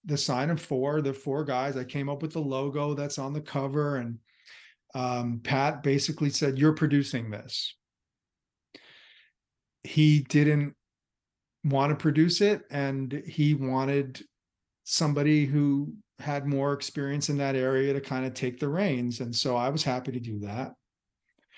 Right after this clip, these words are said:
Uh, very much like I had, had done for the Cecil Taylor record in Fluorescence, where, you know, I chose the takes and, uh, and the sequence and everything.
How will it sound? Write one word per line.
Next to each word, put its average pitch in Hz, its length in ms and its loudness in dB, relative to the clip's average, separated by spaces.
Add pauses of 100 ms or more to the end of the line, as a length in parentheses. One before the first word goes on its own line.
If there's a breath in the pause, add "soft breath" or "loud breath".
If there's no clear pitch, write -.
(340 soft breath)
Uh, 127 240 0
very 160 260 2
much 196 240 4
like 160 180 2
I 143 120 4
had, 127 260 0 (160)
had 143 140 -6
done 135 220 0
for 139 120 -2
the 123 100 -8
Cecil 131 300 -4
Taylor 143 340 0
record 110 520 -8 (220)
in 123 180 -2
Fluorescence, 131 920 0 (520 loud breath)
where, 131 720 2 (680)
you 151 100 2
know, 127 100 2
I 123 200 -2 (140)
chose 135 320 2
the 143 60 -6
takes 135 540 -2
and, 117 360 -4
uh, 113 400 -4 (380)
and 123 260 0
the 117 80 -4
sequence 143 580 2
and 127 80 0
everything. 123 480 -4